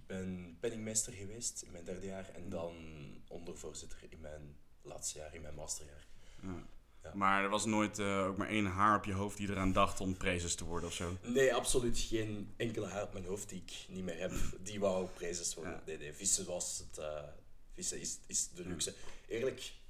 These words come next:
Speaker 1: aan iedereen die ambities heeft om toga te worden, vissen, aanrader.
Speaker 2: Ja, dat zijn maar zo wel,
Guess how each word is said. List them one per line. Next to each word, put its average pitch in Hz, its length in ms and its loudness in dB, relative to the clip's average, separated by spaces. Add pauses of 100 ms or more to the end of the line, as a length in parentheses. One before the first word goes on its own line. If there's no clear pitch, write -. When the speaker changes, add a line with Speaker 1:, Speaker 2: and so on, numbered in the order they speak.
(160)
Speaker 1:
aan 101 200 -6
iedereen 110 320 -2
die 107 160 0
ambities 101 360 -2
heeft 107 160 -2
om 101 140 2
toga 101 260 0
te 98 100 -12
worden, 95 340 -8
vissen, 95 420 -2 (400)
aanrader. 85 640 -6 (120)
Speaker 2:
Ja, 95 380 2 (460)
dat 101 140 -4
zijn 110 180 4
maar 117 100 2
zo 117 140 -2
wel, 101 220 0